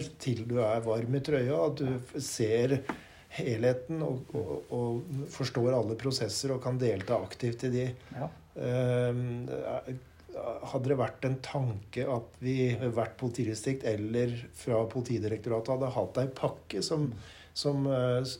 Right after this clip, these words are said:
Speaker 1: skulle være en form for faglig støttepakke,
Speaker 2: Mm.
Speaker 1: eh, til nye ledere? Det er det ene, og det andre er at man, eh, systematisk og formelt kunne hatt en veileder til, eh, en ny, ny leder, s-, for å få vedkommende, eh, til å bli trygg og fungere godt i rollen.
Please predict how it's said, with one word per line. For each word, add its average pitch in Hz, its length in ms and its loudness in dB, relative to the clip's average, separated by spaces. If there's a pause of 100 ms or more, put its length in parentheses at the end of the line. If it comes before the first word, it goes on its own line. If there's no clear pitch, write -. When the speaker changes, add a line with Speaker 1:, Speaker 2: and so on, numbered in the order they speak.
Speaker 1:
skulle 135 340 -2
være 113 240 2
en 117 80 0
form 113 200 -2
for 127 240 0
faglig 120 440 -2
støttepakke, 110 880 -2 (120)
Speaker 2:
Mm. 185 200 0 (220)
Speaker 1:
eh, 127 320 4
til 135 420 0
nye 139 240 4
ledere? 135 320 4
Det 147 80 4
er 120 80 6
det 135 140 4
ene, 117 160 2
og 139 80 2
det - 100 2
andre 113 400 0
er 117 140 4
at 120 120 -2
man, 135 220 2 (140)
eh, 139 320 -2
systematisk 120 800 0
og 131 80 0
formelt 117 360 0
kunne 127 220 -2
hatt - 640 -6
en 127 160 2
veileder 113 720 0 (560)
til, 123 400 2
eh, 139 300 2
en 139 100 2
ny, 143 240 0
ny 123 240 2
leder, 131 340 2
s-, 127 280 -6
for 147 180 -4
å 127 80 -2
få 127 180 -2
vedkommende, 127 680 0
eh, 143 140 -2 (280)
til 139 180 2
å 139 60 6
bli 135 100 6
trygg 147 340 2
og 139 280 4
fungere 131 340 4
godt 117 200 0
i 135 40 2
rollen. 127 280 2